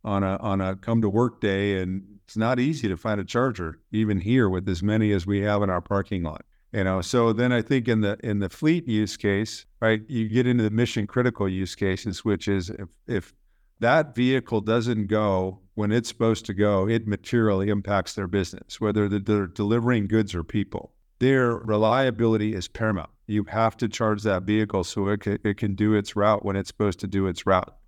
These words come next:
you know, quickly followed by cost, right? How do I minimize the cost of the chargers,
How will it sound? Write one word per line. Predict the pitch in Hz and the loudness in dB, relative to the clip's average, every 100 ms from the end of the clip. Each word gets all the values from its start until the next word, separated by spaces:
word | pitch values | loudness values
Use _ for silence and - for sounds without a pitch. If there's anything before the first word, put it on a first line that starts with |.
| - | -4
you | 120 | 0
know, | 101 | 0
quickly | - - 139 127 113 | 0 0 2 2 2
followed | 117 110 107 | 2 2 2
by | 92 90 | 0 -2
cost, | - - - - - _ - | -4 -12 -12 -18 -20 _ -6
right? | 95 98 | -2 -2
How | 92 113 | 0 2
do | 120 | 4
I | 117 | 4
minimize | 110 113 117 107 107 101 | 2 2 2 2 0 -2
the | - | -8
cost | - 104 104 101 - | -2 2 2 0 0
of | 101 92 92 | 0 0 -4
the | - | -6
chargers, | 87 113 110 107 113 - | -2 2 2 2 -2 -4